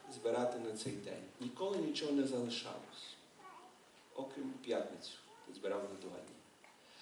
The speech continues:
А тут, коли Ісус Христос дає манну, воно залишається. Нема порції. Ти тільки це можеш їсти сьогодні.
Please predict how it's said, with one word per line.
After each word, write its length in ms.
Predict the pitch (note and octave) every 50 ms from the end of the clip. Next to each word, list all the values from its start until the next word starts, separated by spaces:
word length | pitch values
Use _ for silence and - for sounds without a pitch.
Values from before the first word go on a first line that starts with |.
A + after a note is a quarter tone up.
| - - - -
А 60 | - - - G#4+ G#4+ G#4+
тут, 300 | - B3+ - - - - - - - - -
коли 240 | - - - A#2 A2+
Ісус 380 | A2 - - - - A#3+ A#3
Христос 480 | - B3 - - - - D#3+ D3+ C#3+ C3
дає 320 | - B2 A#2 A2 A2 G#2+
манну, 220 | G2 F#2+ F#2+ F2+ F2+ - - - - - - - - - - - - - - - - -
воно 240 | G#2+ A#2 C#3+ D3+ D3+
залишається. 960 | D#3 D#3 D3 C#3+ C#3 C#3+ C#3+ - - D#3 D#3 D#3 D3 B2+ A#2+ - - - - - - - - - - - - - - - - - - - - - - - - - - -
Нема 500 | B2 C#3+ D#3 F3 G#3 A#3 A#3 - - -
порції. 580 | D#3+ D#3+ E3 D3 - - - - - - - - - - - - - -
Ти 100 | - A2
тільки 320 | - G#2+ C3+ C#3+ D#3 F#3+ F#3
це 220 | - - F#3 F#3
можеш 320 | F3 E3 D#3 D3+ C#3+ C#3+ C#3+
їсти 300 | C#3+ C#3+ C#3+ - C3+ B2
сьогодні. 420 | - - B2 A#2 A#2 A2 G#2+ G#2+